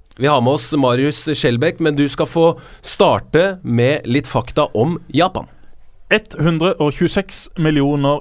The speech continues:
Speaker 2: innbyggere. Renka som nummer seksti på fifa-rankinga. Vært med i V M seks ganger, og første gang i nitten nittiåtte. De kom til sekstendedelsfinalen i to tusen og to og to tusen og ti. Flest kamper har Endo med hundre og femtito. Flest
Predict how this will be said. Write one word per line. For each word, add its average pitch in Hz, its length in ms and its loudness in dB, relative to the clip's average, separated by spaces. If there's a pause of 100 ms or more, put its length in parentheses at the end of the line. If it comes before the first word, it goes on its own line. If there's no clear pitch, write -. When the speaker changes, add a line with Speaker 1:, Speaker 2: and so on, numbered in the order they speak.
Speaker 2:
innbyggere. 127 420 0
Renka 180 340 0
som 185 220 0
nummer 180 180 0
seksti - 500 -4
på 190 260 0
fifa-rankinga. 196 600 -2
Vært 185 200 2
med 190 240 2
i 180 80 2
V 151 160 2
M 196 100 0
seks - 320 0
ganger, 202 300 4
og 190 80 -2
første 202 320 2
gang 190 240 4
i 180 200 2
nitten 180 640 -2
nittiåtte. 135 1040 -6
De 190 120 0
kom 196 260 0
til 196 240 0
sekstendedelsfinalen 175 920 0
i 170 80 -2
to 165 220 -4
tusen 160 340 -4
og 147 100 -4
to 208 140 -4 (120)
og 151 200 -2
to 139 180 -2
tusen 143 480 -4
og 135 140 -4
ti. 220 160 -4 (360)
Flest 233 380 0
kamper 214 400 2
har 156 300 2
Endo 196 400 2
med 147 200 0
hundre 143 220 0
og - 40 -2
femtito. 160 500 -2 (260)
Flest - 400 0